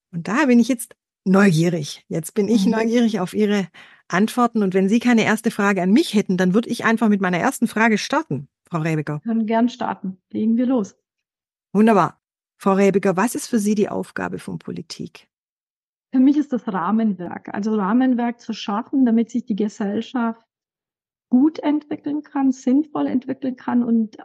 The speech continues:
Speaker 2: auch, jetzt komme ich wieder mit meinem Visionsdenken, was wir im Vorgespräch schon hatten, ne, mit einem klaren Ziel entwickeln kann. Also das auf der einen Seite, klar, wir haben die Gesetzgebung, die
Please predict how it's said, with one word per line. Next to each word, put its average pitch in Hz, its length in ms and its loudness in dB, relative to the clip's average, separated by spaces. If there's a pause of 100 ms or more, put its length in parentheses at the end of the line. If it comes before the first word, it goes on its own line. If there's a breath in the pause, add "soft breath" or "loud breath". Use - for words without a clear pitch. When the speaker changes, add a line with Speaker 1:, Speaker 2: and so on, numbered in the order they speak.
Speaker 2:
auch, 240 420 -4 (920)
jetzt 226 200 -2
komme 247 220 2
ich - 180 -2
wieder 254 220 4
mit 233 160 2
meinem 226 340 2
Visionsdenken, 262 880 -2
was 240 140 -4
wir 226 80 -4
im 233 80 0
Vorgespräch 240 580 -2
schon 233 220 -2
hatten, 254 280 -2
ne, 254 240 0 (300)
mit 254 300 0
einem 262 160 6
klaren 247 420 2
Ziel 269 300 0
entwickeln 202 640 -8
kann. 196 400 -10
Also 208 420 -8 (540 soft breath)
das 233 260 -4 (300)
auf 220 160 -6
der 269 100 2
einen 262 200 2
Seite, 240 260 0
klar, 240 260 0
wir 240 100 0
haben 233 140 2
die 214 80 -2
Gesetzgebung, 254 1080 -2
die 247 360 -2